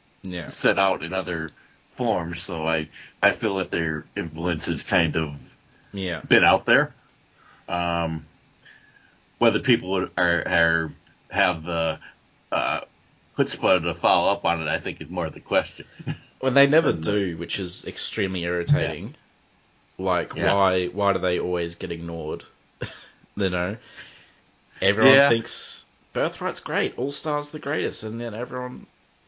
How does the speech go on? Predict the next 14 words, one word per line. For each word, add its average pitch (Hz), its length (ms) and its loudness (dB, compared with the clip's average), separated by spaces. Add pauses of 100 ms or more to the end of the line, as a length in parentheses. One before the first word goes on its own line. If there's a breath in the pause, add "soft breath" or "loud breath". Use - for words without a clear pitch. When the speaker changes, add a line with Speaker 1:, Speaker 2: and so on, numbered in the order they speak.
(960)
Speaker 1:
no 113 260 -6
one 127 120 -4
really 123 180 -8
follows 120 400 -8
up 131 140 -12
on 113 60 -6
it. - 40 -4
I 127 120 2
mean, 127 120 -2
people 143 240 -8
try 127 260 0
and 104 160 -4
ape 101 280 -2
All-Star 85 640 -6